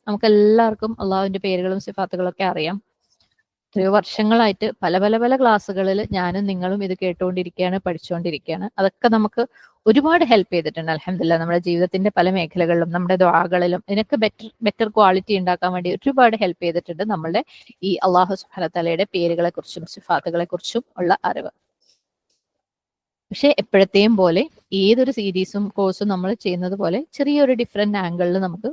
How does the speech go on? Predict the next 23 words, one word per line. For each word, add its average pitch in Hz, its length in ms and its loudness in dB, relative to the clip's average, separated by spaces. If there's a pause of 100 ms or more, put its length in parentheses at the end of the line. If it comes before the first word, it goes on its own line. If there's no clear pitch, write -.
(120)
പിടിച്ചു 180 300 -6
നോക്കാം 165 300 -4
ഈ 165 60 -4
പ്രാവശ്യം. - 480 -10 (1040)
എങ്ങനെ 254 380 4 (440)
നമ്മൾ 196 240 2
ഈ 196 140 0
സിഫാത്തുകളെ 185 800 -2
അല്ലെങ്കിൽ 175 280 -2
അള്ളാഹുവിന്റെ 180 440 -2
പേരുകളെ 175 440 -2
പഠിക്കുന്നു, 180 440 -6 (300)
എന്തിനു 220 340 2
വേണ്ടി 240 240 2
പഠിക്കുന്നു 185 420 -2
എന്ന് 190 140 -4
ചോദിച്ചു 165 320 -4
കഴിഞ്ഞാല് 165 360 -2 (500)
നമ്മളെ 240 300 2
മൊത്തത്തിൽ 247 640 0
ഒന്ന് 220 220 0
പിടിച്ചു 208 400 -4
കുലുക്കണം, 190 580 0